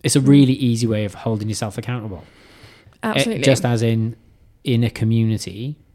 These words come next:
Speaker 1: I think humans are designed to be accountable in that your actions impact others.
Speaker 2: Mm-hmm.
Speaker 1: We've just found ways of hiding it
Speaker 2: Yeah.
Speaker 1: really effectively. Whereas if you were living in a small village and you just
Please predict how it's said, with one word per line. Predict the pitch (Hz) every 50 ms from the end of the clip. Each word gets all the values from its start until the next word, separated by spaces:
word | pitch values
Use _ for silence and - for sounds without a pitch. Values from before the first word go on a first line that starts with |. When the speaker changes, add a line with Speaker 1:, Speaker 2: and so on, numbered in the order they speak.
| _ _ - 127 123 -
Speaker 1:
I | 131 123
think | - 160 151 143 123 - -
humans | 135 127 123 120 120
are | 113 120 117 123
designed | 117 123 113 120 120 120 120 120 113 107
to | -
be | 120 107
accountable | 98 - - 98 95 107 104 107 107
in | - 110 110 107
that | 107 107 131
your | 113 104 - -
actions | 110 104 - - - - 110 107 107 101 - -
impact | 117 110 104 104 101 - - 101 92 - -
others. | 104 101 107 110 135 147 - - - -
Speaker 2:
Mm-hmm. | 233 220 208 208 190 123
Speaker 1:
We've | 120 117 107
just | - 120 107 - -
found | - - 117 110 107 107 104
ways | 104 101 101 -
of | 92 -
hiding | - - 107 101 101 101 104 101 107
it | 117 - - _ _ _ _ _ _ _ -
Speaker 2:
Yeah. | 247 277 262 202 160 120
Speaker 1:
really | 120 113 107 107
effectively. | 98 - - 95 92 - - 101 90 87
Whereas | 90 107 107 104 101 101 95 - - - - _ _ _ _ _ _ _ _ _ _ _ _ _ _
if | - 131 135 131 -
you | 131 117 107
were | 104 98 95 95 92 92 120 -
living | 120 101 101 95 101 98
in | 98 95 95
a | 95
small | - - 107 98 92 92 90
village | 92 104 92 90 85 95 113 117 - - - -
and | 110 98 92
you | 95 92
just | 92 - 92 85 - - _